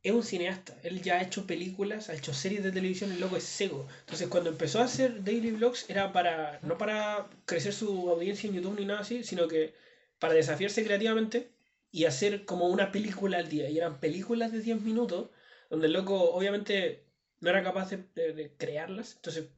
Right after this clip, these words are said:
documentaba. Tenía todo su día y luego lo organizaba de una forma en que era una película. Pero tú podéis ver muchas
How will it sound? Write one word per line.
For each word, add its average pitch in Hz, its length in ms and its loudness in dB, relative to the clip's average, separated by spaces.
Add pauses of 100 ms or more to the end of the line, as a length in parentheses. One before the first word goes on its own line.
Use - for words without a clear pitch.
(120)
documentaba. 156 580 -2
Tenía 170 200 0
todo 202 160 2
su 233 160 0
día 370 260 -2 (580)
y 156 120 -2
luego 185 240 4
lo 180 100 6
organizaba 170 540 4
de 214 60 -2
una 202 100 0
forma 202 220 -4
en 190 80 -6
que 190 80 -6
era 190 100 -4
una 185 160 -2
película. 143 340 -4 (380)
Pero 156 240 8
tú 175 100 -8
podéis 196 300 -2
ver 190 160 -2
muchas 175 480 -6